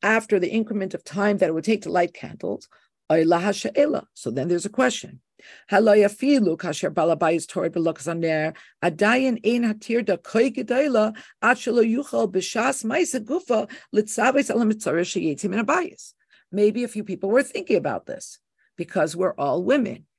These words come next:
and women are sentient beings who know how to multitask. So the Rebbe says there's a question. You're saying that the owner can't tell the person to leave because they're lighting candles. What, you can't light candles and tell this person, "Please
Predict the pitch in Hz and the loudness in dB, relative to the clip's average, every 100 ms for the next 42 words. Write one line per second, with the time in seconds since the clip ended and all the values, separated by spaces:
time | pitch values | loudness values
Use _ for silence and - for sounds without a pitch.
0 | _ - 170 160 175 170 190 - 139 151 | _ -8 -6 -4 -4 -2 -4 -4 -4 -4
1 | - 185 160 196 196 - 135 135 156 - | -4 -6 -4 -4 -4 -4 -4 -4 -8 -16
2 | _ - 180 156 143 175 - 123 - 196 | _ -2 -2 0 -2 -2 -4 -6 -4 2
3 | 247 - 214 208 143 - - _ _ _ | 2 4 0 -4 -6 -8 -18 _ _ _
4 | _ - - 202 165 - _ - 208 254 | _ -16 -2 0 0 -4 _ -4 0 0
5 | - 285 220 208 220 302 - - - _ | 0 -2 -2 -6 -2 -2 -2 -8 -12 _
6 | _ _ 196 208 - 262 247 165 170 170 | _ _ 0 0 4 2 2 0 -2 -4
7 | 156 160 - - 165 170 175 175 165 165 | -2 -2 -4 -4 -2 -2 0 0 0 -4
8 | 180 165 165 160 160 165 - 160 170 - | -8 -8 -8 -6 -4 -4 -6 -6 -6 -6
9 | 160 170 208 269 247 226 254 240 220 170 | -6 -2 0 2 2 0 -2 -2 -2 0
10 | 165 151 165 170 165 160 240 220 160 165 | 0 0 -2 -4 -6 -4 -2 0 -2 -4
11 | 156 _ _ _ - 208 156 - 175 - | -8 _ _ _ 2 2 2 -4 -8 0
12 | 214 214 170 185 233 - 165 180 220 233 | 0 0 0 0 0 -4 -2 0 0 -2
13 | - 196 220 226 - 180 196 208 - - | -2 -2 0 -2 -2 0 0 -2 -4 -10
14 | 180 170 - - - - 185 160 | -8 -8 -10 -16 -20 -4 0 0